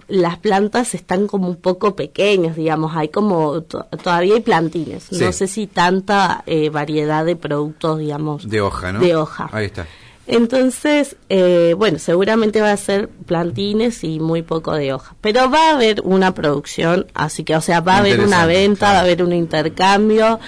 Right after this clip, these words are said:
Speaker 1: Eh, remarcar que lleven su bolsita,
Speaker 2: Claro.
Speaker 1: su propia bolsita, porque es una,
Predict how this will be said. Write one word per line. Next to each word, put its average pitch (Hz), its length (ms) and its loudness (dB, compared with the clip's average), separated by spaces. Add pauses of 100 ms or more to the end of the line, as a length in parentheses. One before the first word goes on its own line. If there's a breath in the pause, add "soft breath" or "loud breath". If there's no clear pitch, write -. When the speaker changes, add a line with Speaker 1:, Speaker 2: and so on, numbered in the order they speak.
(320 loud breath)
Speaker 1:
Eh, 175 680 4
remarcar 202 680 2
que 262 120 2
lleven 226 400 4
su 190 180 2
bolsita, 214 1120 2
Speaker 2:
Claro. 110 140 -6
Speaker 1:
su 175 120 -2
propia 180 380 0
bolsita, 208 920 0 (380 loud breath)
porque 165 560 2
es 170 160 -4
una, 165 420 0